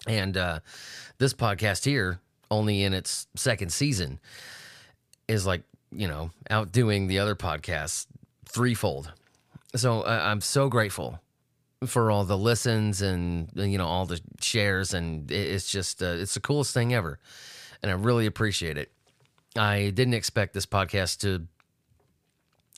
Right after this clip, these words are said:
uh, be nearly as successful as it's been, and I have you to thank, and I'm, I'm eternally grateful for that. So where we're gonna go today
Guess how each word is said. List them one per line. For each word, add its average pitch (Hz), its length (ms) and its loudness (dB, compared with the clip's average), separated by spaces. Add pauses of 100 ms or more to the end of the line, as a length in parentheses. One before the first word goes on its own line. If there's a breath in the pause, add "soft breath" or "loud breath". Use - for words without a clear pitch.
uh, 110 160 2
be 123 240 2
nearly 120 580 4 (760 loud breath)
as 98 420 2
successful 104 600 0
as 85 120 0
it's 85 160 -6
been, 80 380 -4 (720)
and 104 300 2
I 101 40 4
have 107 140 2
you 123 100 4
to 120 60 2
thank, 104 280 -2 (100)
and 95 200 -2
I'm, 90 260 -2
I'm 90 300 -4 (360)
eternally 127 400 4
grateful 90 340 -2
for - 160 -6
that. 57 200 -8 (1200 loud breath)
So 123 100 0
where 127 180 4
we're 147 160 2
gonna 139 160 2
go 131 200 4
today 117 720 2